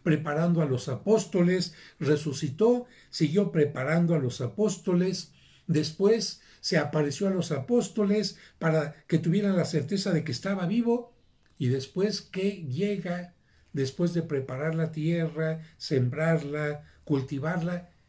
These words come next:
llega el tiempo de la cosecha. Pentecostés es para Cristo el tiempo de,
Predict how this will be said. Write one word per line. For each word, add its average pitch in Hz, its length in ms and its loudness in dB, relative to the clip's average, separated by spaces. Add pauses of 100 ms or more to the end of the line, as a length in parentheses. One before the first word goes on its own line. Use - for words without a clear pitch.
(160)
llega 185 480 -2
el 127 140 -4
tiempo 170 520 -2
de 135 100 -4
la 123 200 -8
cosecha. - 760 -12 (1000)
Pentecostés 160 1200 0 (360)
es 175 200 2
para 156 360 0
Cristo 196 600 -2 (280)
el 139 220 0
tiempo 190 460 2
de, 143 320 0